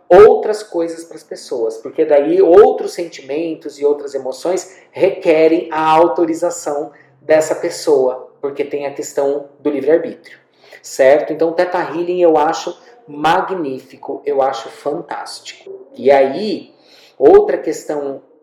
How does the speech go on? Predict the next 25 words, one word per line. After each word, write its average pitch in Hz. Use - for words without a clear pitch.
que 139
eu 139
vejo 139
que 131
é 127
importante, 135
que -
vocês 123
podem 123
fazer 117
uso 139
também, 139
ametista 147
pra 139
limpar 123
energias 120
negativas, 117
quem 123
gosta 117
de -
cristais, -
banhos 160
de 127
ervas, 127
alecrim, 131